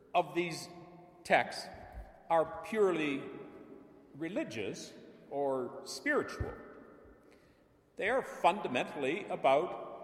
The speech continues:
human behavior and address basic human decency, as it was understood by the author of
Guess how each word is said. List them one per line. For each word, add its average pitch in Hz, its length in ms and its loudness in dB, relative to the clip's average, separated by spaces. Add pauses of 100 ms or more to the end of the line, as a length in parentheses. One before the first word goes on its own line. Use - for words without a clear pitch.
(280)
human 151 480 -2
behavior 180 640 2 (640)
and 202 160 0
address 170 560 4 (880)
basic - 680 -4
human 127 380 -6 (480)
decency, 123 540 -8 (960)
as 123 180 -2
it 185 160 -2
was 180 300 -2 (100)
understood 165 600 -2 (560)
by 160 160 2
the 156 180 0
author 156 480 2 (180)
of 143 280 4